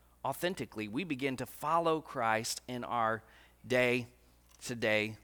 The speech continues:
life. It, it, it becomes that, that we, be, we, we begin to truly live out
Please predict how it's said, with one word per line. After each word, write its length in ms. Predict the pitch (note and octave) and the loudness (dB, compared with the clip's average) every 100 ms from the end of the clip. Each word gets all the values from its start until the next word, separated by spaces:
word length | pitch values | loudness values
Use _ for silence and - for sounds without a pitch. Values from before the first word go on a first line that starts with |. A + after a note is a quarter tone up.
| - | -4
life. 400 | C3 A#2+ G#2+ C#3+ | 0 2 2 2
It, 160 | - - - - - | 0 -2 -20 -12 -2
it, 200 | D3+ - | 0 0
it 120 | C#3+ | -2
becomes 1000 | C3 B2 - G3+ F#3 A#2+ F#2 G2+ - - - _ - - | -4 -6 -4 0 2 0 -2 -8 -12 -12 -16 _ -20 2
that, 300 | C#3+ C3 - - A#2 | 4 4 0 -8 0
that 200 | C#3 - | 0 2
we, 160 | D#3+ | -2
be, 220 | D#3+ C#3 - - | -2 -4 -6 -10
we, 200 | C3 F3 | -6 -4
we 180 | - E3+ | -4 -4
begin 400 | E3 C3+ E3 D#3 | -2 0 0 0
to 300 | - C#3 B2 - - - _ - | -2 -2 -4 -8 -20 -20 _ -10
truly 440 | - F#3 E3 C#3 | -2 2 2 0
live 300 | B2+ C3 A2+ | 0 0 4
out 460 | C#3 C#3+ G#2 - | 4 4 2 -4